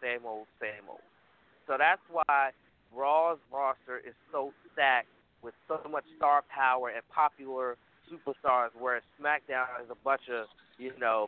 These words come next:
people who are past their prime or people who nobody gives a crap about, because they want the rate, they want the ratings to, to more, lean more towards Raw than SmackDown, which makes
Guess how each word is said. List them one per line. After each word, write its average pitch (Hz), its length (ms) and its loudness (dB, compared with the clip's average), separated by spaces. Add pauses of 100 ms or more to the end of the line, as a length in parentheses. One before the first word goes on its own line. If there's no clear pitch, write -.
people 135 340 -10
who 127 140 -4
are 113 60 -2 (100)
past 143 320 2
their 131 180 -8
prime 135 400 0
or 110 160 -16
people 135 240 -16
who 123 180 -18
nobody 131 380 -4
gives 131 180 -8
a - 120 -20
crap 110 180 0 (100)
about, 95 300 -14 (360)
because 131 440 0
they 151 140 0
want 170 340 -2 (100)
the 156 80 -10
rate, 156 340 -6 (260)
they 156 140 2
want 180 300 -2
the 151 80 -4 (160)
ratings 151 360 -2 (120)
to, 131 240 -4 (680)
to 151 80 -14
more, 139 280 -6 (100)
lean 147 260 -12
more 143 300 -4
towards 135 320 -6 (140)
Raw 131 440 2 (680)
than 120 300 -6 (520)
SmackDown, 220 560 -4 (240)
which 160 220 0 (120)
makes 180 200 -4